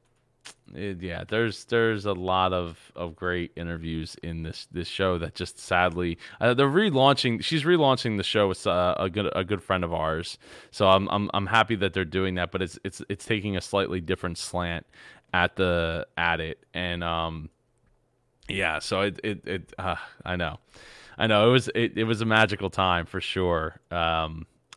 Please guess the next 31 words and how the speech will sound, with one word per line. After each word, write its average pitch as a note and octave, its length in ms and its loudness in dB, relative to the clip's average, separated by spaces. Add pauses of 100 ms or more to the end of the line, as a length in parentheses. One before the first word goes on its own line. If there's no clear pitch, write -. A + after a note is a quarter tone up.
I F#2+ 40 -4
wish, F#2+ 400 -2
uh, F2 340 4 (920)
I G2+ 60 0
wish, F#2+ 440 0
wish F#2 180 -4
I, F2+ 120 0 (140)
wish G#2 240 0
I G#2 120 6
could, E2+ 420 -6
had G#2 160 -2
kept - 260 2
doing F2+ 240 2
it. C2 200 -6
<laughs> - 640 -6
I E3 40 0
wish D3 160 2
I D#3+ 80 4
could C#3+ 180 2
have A#2+ 100 2
kept, A2+ 280 4
found A2+ 200 2
a G#2+ 40 4
way G#2 100 4
to F#2+ 80 -2
kept - 260 -2
doing F2 300 -2
'em. - 160 -10 (600)
So D#3 160 2
anyway, D#3+ 580 8
uh, A#2 400 6